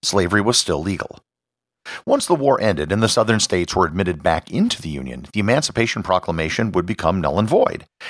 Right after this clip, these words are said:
and slavery would once again become legal. Lincoln realized that if slavery wasn't ended once and for all, the country could go back to war over the same issue within a generation.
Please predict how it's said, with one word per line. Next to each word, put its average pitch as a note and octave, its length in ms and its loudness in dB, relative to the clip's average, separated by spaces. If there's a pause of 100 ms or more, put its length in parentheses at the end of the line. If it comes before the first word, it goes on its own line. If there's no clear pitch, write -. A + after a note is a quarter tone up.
(120)
and B2 160 2
slavery F#2 420 2
would F2 240 0
once A#3 260 2
again A2 560 2
become C#2+ 380 -2
legal. D#2+ 480 -2 (1000)
Lincoln A#3+ 320 2
realized F2 480 4
that F#2 140 4
if F#2+ 120 0
slavery G#2+ 440 4
wasn't B2+ 400 0
ended F#2 260 2
once F2 260 0
and D#2+ 120 -4
for E2 200 2
all, D2 440 2
the - 80 -2
country A2+ 360 0
could - 280 -4
go A#3 120 2
back C3+ 260 0
to A2+ 100 2
war F#2+ 480 2 (120)
over E2+ 200 -2
the E2+ 100 -4
same G3+ 560 2
issue D#2+ 460 0 (160)
within E2+ 260 0
a F2 80 0
generation. C#2+ 720 -2